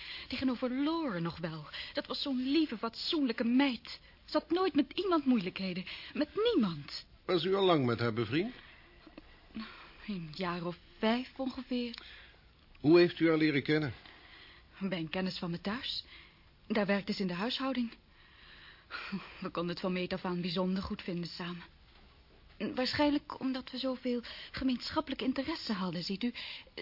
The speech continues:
Speaker 1: Zij had op modegebied erg veel smaak en, eh, gevoel voor chic.
Speaker 2: Ach ja, natuurlijk. U bent mannequin.
Speaker 1: Geweest.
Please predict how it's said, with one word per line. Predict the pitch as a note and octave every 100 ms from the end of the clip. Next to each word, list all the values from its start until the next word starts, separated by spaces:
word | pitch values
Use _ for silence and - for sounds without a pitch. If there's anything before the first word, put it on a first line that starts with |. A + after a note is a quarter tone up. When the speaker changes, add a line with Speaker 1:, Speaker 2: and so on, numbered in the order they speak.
| -
Speaker 1:
Zij | G#3+
had | A3 G3+
op | G3
modegebied | G#3+ G3 F#3 G3 F3 D#3 -
erg | - F3+ -
veel | -
smaak | D#3 - F#3+ G3+ E3 -
en, | C#3+ C#3+
eh, | D#3 C#3+ - - -
gevoel | - - F3
voor | -
chic. | E3 - A3+ - -
Speaker 2:
Ach | D#3+ C#3+ A#2+
ja, | C3+ C#3+
natuurlijk. | B2 A2+ - C3+ G#2+ F#2+ - -
U | B2
bent | A#2 G2
mannequin. | A#2 G#2+ - C3 F2+ - - - -
Speaker 1:
Geweest. | - D4 D#4 G3+ -